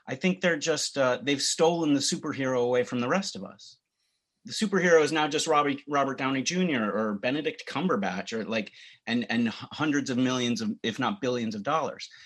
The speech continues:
You know, the superheroes started out as kind of a Brooklyn punk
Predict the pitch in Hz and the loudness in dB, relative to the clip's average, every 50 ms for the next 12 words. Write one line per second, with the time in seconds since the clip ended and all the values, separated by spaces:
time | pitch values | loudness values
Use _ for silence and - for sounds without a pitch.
0 | - - - _ _ _ _ - 180 180 175 175 - - - 269 285 285 320 262 | -20 -20 -20 _ _ _ _ -4 -2 0 0 0 -2 -2 0 0 0 0 -4 -4
1 | - 147 131 120 117 117 104 - - - - 165 170 170 160 160 151 175 180 190 | -2 0 0 2 2 0 -2 -4 -4 0 2 4 4 4 4 2 2 2 2 2
2 | 185 147 123 117 - - - 143 139 143 127 120 107 101 - 147 165 160 - - | 2 2 2 0 0 -2 -4 -2 0 0 0 0 -2 -2 -2 -2 -4 -2 0 0
3 | 147 143 135 131 127 127 - - - 214 247 277 - - | 2 2 2 2 0 -2 -6 -4 0 2 2 2 0 -4